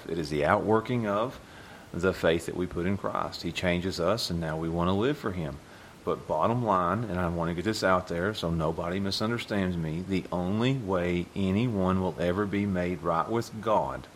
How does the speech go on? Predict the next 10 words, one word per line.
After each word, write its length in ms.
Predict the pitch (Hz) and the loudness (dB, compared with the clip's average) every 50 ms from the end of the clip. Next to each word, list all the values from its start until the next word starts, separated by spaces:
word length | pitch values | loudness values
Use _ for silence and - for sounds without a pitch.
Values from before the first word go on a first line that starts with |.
| - - - - - - - - - - | -20 -20 -20 -20 -20 -20 -20 -12 -8 -4
is 100 | 98 82 | -2 0
by 140 | 87 80 | 0 -2
putting 400 | - - - 92 85 95 101 98 | -2 -4 -6 -4 -2 0 0 0
their 140 | 95 98 98 | 2 0 0
faith 680 | 98 - - - 127 117 98 85 85 87 - - - - - - - | 0 -2 -2 0 0 2 0 0 -2 -6 -8 -12 -16 -20 -14 -8 -4
in 140 | 101 98 | -2 0
the 60 | 98 98 | 0 0
Lord 320 | 95 90 92 87 87 82 | 0 0 0 0 -2 -4
Jesus 360 | - 90 80 76 - 82 73 | -6 -8 -8 -8 -8 -10 -10
Christ. 500 | - - - - - - - - - - | -10 -8 -8 -8 -8 -8 -12 -14 -16 -18